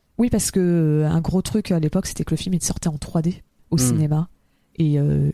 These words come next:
Speaker 2: Ah oui, bah oui, on n'est pas très loin après Avatar, en
Speaker 1: Ouais.
Speaker 2: fait.
Speaker 1: Et d'ailleurs, ça avait fait tout un truc où Katzenberg avait râlé auprès de Paramount,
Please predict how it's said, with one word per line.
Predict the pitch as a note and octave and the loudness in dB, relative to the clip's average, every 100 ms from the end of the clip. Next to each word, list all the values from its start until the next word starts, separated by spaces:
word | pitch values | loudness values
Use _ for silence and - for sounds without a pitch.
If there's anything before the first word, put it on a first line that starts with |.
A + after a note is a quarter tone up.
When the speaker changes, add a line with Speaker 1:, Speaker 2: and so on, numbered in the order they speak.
| - | 0
Speaker 2:
Ah | C3 D#3+ E3 D3 | 2 4 4 0
oui, | B2+ C#3 E3+ E3+ E3 D3+ C3+ B2 | -2 -6 -8 -6 -6 -6 -4 -2
bah | B2 | 0
oui, | F3+ | 0
on | B2+ | 0
n'est | A2+ | -2
pas | B2 | -4
très | - B2 B2 | -4 -4 -4
loin | A#2+ C3 | -2 -2
après | A#2 - G#2+ | -4 -4 -4
Avatar, | F#2+ G2 D#3 C3+ | -4 -6 -8 -4
en | F3 | -2
Speaker 1:
Ouais. | F3 | -2
Speaker 2:
fait. | - _ _ | -6 _ _
Speaker 1:
Et | F3+ E3 | -2 0
d'ailleurs, | F3 G3 | 2 0
ça | - | 0
avait | D#3+ | 0
fait | - | -2
tout | - - G#3 | -6 -6 -2
un | F#3+ | -2
truc | - G3+ G3 | 0 -2 -2
où | |
Katzenberg | F3+ E3 E3 D#3+ F#3+ F#3+ | -2 0 -2 0 0 0
avait | D3+ D3+ | 0 0
râlé | F3 E3+ F3+ | 2 2 2
auprès | F#3+ - | 0 -2
de | E3 | -2
Paramount, | D#3+ D#3+ D#3 E3 | -2 0 0 0